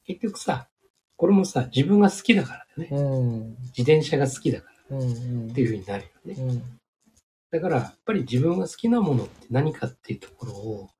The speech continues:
Speaker 2: そうだね。そうそうそう。
Speaker 1: 知る、自覚することだよね。
Speaker 2: うん。して、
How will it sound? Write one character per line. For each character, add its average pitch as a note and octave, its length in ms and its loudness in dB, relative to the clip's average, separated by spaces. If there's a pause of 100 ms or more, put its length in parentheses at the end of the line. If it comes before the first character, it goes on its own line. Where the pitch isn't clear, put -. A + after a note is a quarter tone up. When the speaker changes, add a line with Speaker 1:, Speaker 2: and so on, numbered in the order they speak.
(140)
Speaker 2:
そ D3+ 200 -6
う A#2 40 -6
だ - 80 -14 (100)
ね。 B2 280 -8 (300)
そ - 200 -8
う A2+ 40 -10
そ - 160 -16
う - 20 -12
そ - 0 -
う。 - 20 -20
Speaker 1:
知 - 360 -6
る、 D#3+ 200 0
自 C3 180 -2
覚 E3 260 -2
す D#3+ 120 -4
る C#3+ 80 -4
こ D#3 120 -4
と C3 80 -8
だ - 140 -20
よ C#3 100 -8
ね。 B2+ 180 -4
Speaker 2:
う A2+ 120 -4
ん。 A#2+ 60 -10 (960)
し - 120 -16
て、 A#3 460 4